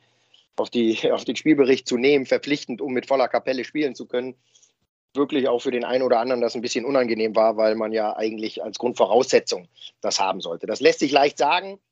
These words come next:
für viele oder als Außenstehender oder als,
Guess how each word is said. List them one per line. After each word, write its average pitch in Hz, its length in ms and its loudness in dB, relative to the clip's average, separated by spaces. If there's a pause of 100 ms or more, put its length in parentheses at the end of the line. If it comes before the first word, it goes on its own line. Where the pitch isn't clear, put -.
(140)
für 160 120 -12
viele 196 380 -8
oder 139 200 -6
als 135 160 -8
Außenstehender 170 720 -8
oder 127 160 -4
als, 113 260 -8